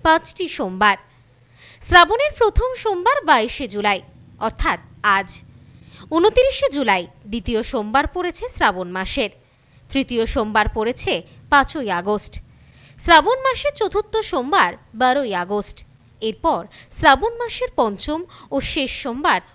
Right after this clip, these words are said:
উনিশে আগস্ট। দৃকপঞ্জিকা অনুসারে শ্রাবণ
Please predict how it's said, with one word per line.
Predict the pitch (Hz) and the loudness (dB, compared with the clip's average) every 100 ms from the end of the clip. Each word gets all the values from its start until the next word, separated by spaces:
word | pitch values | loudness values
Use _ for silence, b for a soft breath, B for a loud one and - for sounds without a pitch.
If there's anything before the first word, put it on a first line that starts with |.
| b | b
উনিশে | 285 320 320 202 | -6 -6 -6 -6
আগস্ট। | 165 190 202 - - _ _ b b b | -6 -6 -8 -8 -18 _ _ b b b
দৃকপঞ্জিকা | 247 339 - 453 480 539 554 | 0 0 0 -2 0 2 4
অনুসারে | 330 277 - 440 302 175 - - | 2 0 -2 0 0 -4 -10 -14
শ্রাবণ | - 240 220 330 196 | -2 0 2 -2 -6